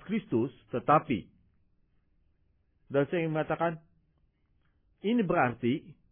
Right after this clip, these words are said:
kita akan berbicara tentang sukacita. Memiliki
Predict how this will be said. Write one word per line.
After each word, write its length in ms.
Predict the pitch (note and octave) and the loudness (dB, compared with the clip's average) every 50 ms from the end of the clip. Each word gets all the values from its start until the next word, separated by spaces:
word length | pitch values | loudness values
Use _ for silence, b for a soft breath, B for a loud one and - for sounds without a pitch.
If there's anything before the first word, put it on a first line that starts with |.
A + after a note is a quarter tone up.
| _ _ _ _ _ _ _ _ _ _ _ _ _ _ _ _ _ _ _ _ _ - A3+ | _ _ _ _ _ _ _ _ _ _ _ _ _ _ _ _ _ _ _ _ _ -2 -2
kita 280 | C4+ - - D3+ C3+ C#3+ - - C#3+ C3+ | 0 2 4 4 4 4 4 2 0 2
akan 180 | - D3 C#3 C3+ | 2 2 2 4
berbicara 800 | B2 A#2 G#2+ A2 A#2 A2+ - D#3+ C#3+ C#3 D3+ F#3+ F#3 - - - _ _ _ - F3 | 2 0 0 0 -2 -2 0 2 2 2 2 2 0 -2 -4 -10 _ _ _ 0 0
tentang 400 | E3 E3 D#3+ F3 D#3+ D#3 D3+ - - | 0 2 4 4 2 2 2 0 2
sukacita. 720 | - D#4+ D#4+ - A#3+ F#3+ - - D3 B2+ - G2+ F#2 E2+ - - - _ _ _ _ _ _ _ _ _ _ _ _ _ _ _ _ _ _ _ _ _ _ _ _ _ _ _ _ _ _ _ _ _ _ _ _ _ _ _ _ _ _ _ _ _ - | 6 6 6 8 6 6 6 4 -2 -2 -2 -2 -6 -6 -6 -12 -20 _ _ _ _ _ _ _ _ _ _ _ _ _ _ _ _ _ _ _ _ _ _ _ _ _ _ _ _ _ _ _ _ _ _ _ _ _ _ _ _ _ _ _ _ _ 2
Memiliki 800 | D3 F3 G#3+ A3 G#3+ G#3+ G#3+ A3 G#3+ - G#3+ G#3+ G#3 E3+ D3 | 4 6 6 8 8 8 8 6 4 0 0 -2 -2 -2 -4